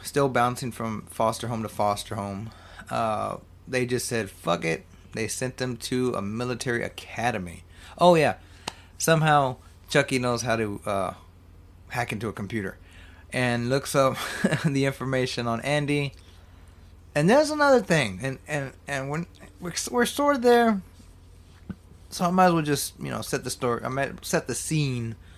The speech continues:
or the feel of Andy being at the fucking military school. And kind of, like, having, like, a, um, a remembrance night or something, some kind of, like, "Let's get together and just kinda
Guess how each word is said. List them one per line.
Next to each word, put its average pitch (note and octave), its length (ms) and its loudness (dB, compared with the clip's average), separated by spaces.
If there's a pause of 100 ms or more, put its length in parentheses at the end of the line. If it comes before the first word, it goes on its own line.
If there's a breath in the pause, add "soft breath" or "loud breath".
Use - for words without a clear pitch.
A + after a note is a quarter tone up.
(340 loud breath)
or A#2+ 100 -4
the A#2 100 -2
feel C3 540 2
of A2 280 -4 (800 loud breath)
Andy C3 280 2
being A#2 300 0
at G#2+ 140 -4 (160)
the G2 80 -12
fucking G#2+ 280 -6
military G2+ 400 -4
school. - 320 -10 (880 loud breath)
And G#2+ 140 -4
kind A#2 240 0
of, G2+ 80 -2
like, A2 220 0
having, A2 360 -2
like, G#2+ 300 -4
a, G#2+ 320 -2
um, G2 380 -2 (640 loud breath)
a B2+ 100 0
remembrance A2+ 1080 -2 (220)
night A2+ 560 0
or A#2+ 100 0
something, A2+ 600 -4
some A2+ 220 -4
kind A#2+ 260 -2
of, A2 200 -6
like, A2 240 -6
"Let's A#2+ 260 -4
get A#2+ 160 -4
together A#2 420 0
and A2+ 100 -4
just A2+ 160 -10
kinda A2 360 -6